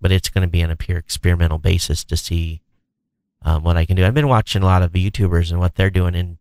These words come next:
trying to get some tips from them. But yeah, I look at these pro YouTubers, um, it's a full-time job. That is a, they're doing five vi-, five, six, seven videos a week,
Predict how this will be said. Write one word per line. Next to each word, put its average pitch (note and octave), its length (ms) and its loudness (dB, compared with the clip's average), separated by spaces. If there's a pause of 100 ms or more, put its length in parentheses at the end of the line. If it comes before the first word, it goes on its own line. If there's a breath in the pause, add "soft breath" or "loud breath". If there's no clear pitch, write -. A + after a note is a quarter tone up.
trying G2 280 2
to F2+ 60 -2
get - 180 -2
some F2+ 140 -10
tips - 300 -4
from F2 220 -2
them. F#2+ 400 2 (640)
But F#2 360 0
yeah, F#2 200 2
I F#2+ 120 2
look G2+ 260 4
at - 80 0
these F#2 220 -2
pro G2+ 320 2
YouTubers, F#2 800 2 (640)
um, E2+ 760 2 (300)
it's - 160 -2
a - 20 -2
full-time F2+ 380 0
job. F2 320 0 (280)
That G2 180 2
is F#2 200 2
a, F2 320 0 (440)
they're A#2 80 2
doing G2+ 220 2
five F2+ 280 2
vi-, F#2 180 0
five, G2 200 0
six, - 220 -8
seven F2 280 -2
videos E2+ 340 0
a - 80 -2
week, G2+ 380 -2